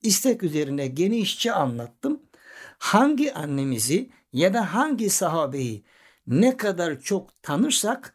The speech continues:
Resulullah Aleyhisselam'ın bir de o yönünü tanımış oluruz. Yani o,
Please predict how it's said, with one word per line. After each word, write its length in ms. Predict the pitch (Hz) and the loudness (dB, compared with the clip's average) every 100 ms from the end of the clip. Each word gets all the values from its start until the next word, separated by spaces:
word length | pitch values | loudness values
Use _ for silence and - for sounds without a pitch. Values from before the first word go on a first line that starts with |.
| _ _ 127 | _ _ -4
Resulullah 760 | 147 190 233 220 220 240 - | 2 2 2 -2 0 -2 0
Aleyhisselam'ın 1000 | 165 165 160 147 - 160 156 240 269 135 | 0 0 0 -2 -2 -2 2 2 0 -2
bir 200 | 202 240 | -2 -2
de 260 | 196 247 - | -2 -4 -4
o 220 | 202 220 | -4 -2
yönünü 760 | 220 165 170 175 175 170 151 - - _ _ | 0 2 2 2 0 0 -2 -4 -10 _ _
tanımış 600 | - 143 139 131 127 - - | -2 0 2 0 -2 -4 -4
oluruz. 480 | 117 120 117 - - | -4 -4 -10 -8 -2
Yani 360 | 185 156 143 - | 0 0 -2 0
o, 300 | 196 269 | 0 0